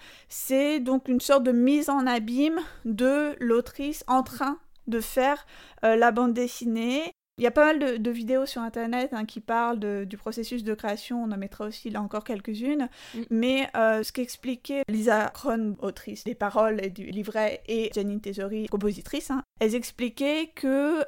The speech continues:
Speaker 1: il fallait toujours, en fait, dans une comédie musicale, expliquer pourquoi le personnage racontait ses histoires. Ce qu'on n'a pas forcément quand on ouvre un livre, bon, on s'attend à entrer directement dans une histoire.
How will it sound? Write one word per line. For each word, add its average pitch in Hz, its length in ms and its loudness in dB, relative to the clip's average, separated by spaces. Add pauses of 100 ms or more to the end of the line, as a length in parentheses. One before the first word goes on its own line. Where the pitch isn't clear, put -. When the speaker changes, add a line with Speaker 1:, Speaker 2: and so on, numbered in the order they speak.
Speaker 1:
il 220 120 -4
fallait 269 340 6
toujours, 269 500 -2
en 240 120 0
fait, 247 320 0
dans 233 140 -2
une 226 160 -2
comédie 220 280 -2
musicale, 240 580 0
expliquer 247 460 0
pourquoi 247 240 2
le 220 60 4
personnage 240 680 0 (360)
racontait 240 420 0
ses 233 200 -2
histoires. - 440 -4 (240)
Ce - 100 -14
qu'on 226 100 0
n'a 202 100 2
pas 233 120 4
forcément 254 420 2
quand 226 140 0
on 220 100 2
ouvre 220 200 0
un 208 100 0
livre, 262 400 -2
bon, 196 160 -6
on 202 40 -8
s'attend 226 460 -2
à 208 300 -2
entrer 214 320 -2
directement 214 440 0
dans 214 140 0
une 208 160 -4
histoire. 269 400 0